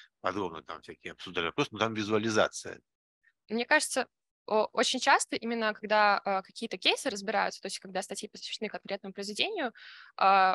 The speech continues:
Speaker 2: вот как бы статьи это делятся на две части. То есть где-то, наверное, две трети статей всё-таки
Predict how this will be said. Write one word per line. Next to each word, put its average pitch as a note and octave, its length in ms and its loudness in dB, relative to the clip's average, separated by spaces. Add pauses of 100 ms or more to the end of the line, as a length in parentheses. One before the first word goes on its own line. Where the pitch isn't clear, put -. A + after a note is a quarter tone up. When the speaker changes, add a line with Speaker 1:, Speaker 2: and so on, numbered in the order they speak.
Speaker 2:
вот G3 140 -10
как G3+ 180 -12
бы F#3 160 -4
статьи - 280 0
это E4 120 0
делятся A#3 380 0
на A3 60 -4
две A3 120 2
части. G3 340 0
То - 60 -8
есть F#3+ 120 -6
где-то, G#3+ 320 -2
наверное, G#3+ 400 -2
две G3+ 140 -8
трети A3+ 260 -4
статей G#3 320 -8
всё-таки F#3 520 -8